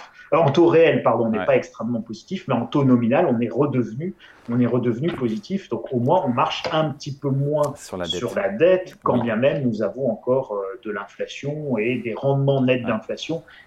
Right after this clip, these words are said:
Speaker 1: qui sont pas non plus extraordinaires.
Speaker 2: Quand une entreprise en État émet des obligations, elle verse des coupons reçus par donc, euh, le porteur d'obligations pendant X années. Si tout va bien, on récupère le capital au bout de X années, euh, sauf si la boîte fait faillite ou l'État,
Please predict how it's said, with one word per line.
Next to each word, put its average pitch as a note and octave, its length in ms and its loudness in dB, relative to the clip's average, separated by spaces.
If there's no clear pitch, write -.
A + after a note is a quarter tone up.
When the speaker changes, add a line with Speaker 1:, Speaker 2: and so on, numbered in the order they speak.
Speaker 1:
qui A2 100 -16
sont G#2+ 160 -8
pas C#3 100 2
non A#2 120 2
plus C3+ 120 -4
extraordinaires. G2 580 -6
Speaker 2:
Quand C3 160 -2
une D3 60 2
entreprise C3 380 -2
en G2+ 100 -4
État G2 200 -2
émet G2 180 -4
des F2+ 140 -6
obligations, F#2 760 -4
elle F#2 140 -6
verse G#2+ 200 0
des G2 140 -4
coupons A2+ 480 -4
reçus F#2+ 400 -6
par F2 240 -2
donc, F#2 280 -8
euh, E2+ 120 -6
le E2+ 80 -6
porteur - 320 -8
d'obligations F#2 540 -6
pendant F#2 240 -6
X - 260 -8
années. G#2 280 -6
Si - 220 -10
tout D#3 100 -4
va C#3 120 4
bien, C3 140 4
on A#2 80 4
récupère A2 300 0
le G2+ 80 2
capital G2+ 480 0
au F#2 60 -4
bout F#2+ 160 -6
de F#2+ 80 -4
X F#2+ 260 -6
années, A2+ 320 0
euh, F#2+ 640 2
sauf - 160 -8
si - 140 -12
la F#2+ 60 -2
boîte G#2+ 140 -2
fait G#2 100 -6
faillite A2 460 -6
ou G#2+ 120 -8
l'État, A2+ 480 0